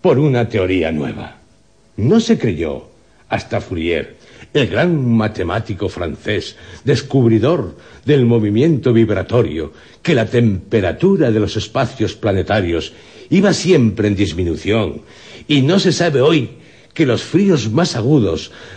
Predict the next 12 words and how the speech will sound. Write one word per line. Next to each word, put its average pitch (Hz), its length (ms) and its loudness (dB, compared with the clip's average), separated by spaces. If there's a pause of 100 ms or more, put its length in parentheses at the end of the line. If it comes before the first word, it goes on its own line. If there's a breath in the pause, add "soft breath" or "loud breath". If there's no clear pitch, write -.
de 165 140 2
las 131 140 4
regiones 156 600 2
etéreas 90 640 0 (260 loud breath)
no 233 200 2
sobrepasan 185 1080 -2
cuarenta 180 640 2
o 147 60 2
cincuenta 139 640 0
grados 117 320 0
bajo 113 240 -4
cero. 175 280 -2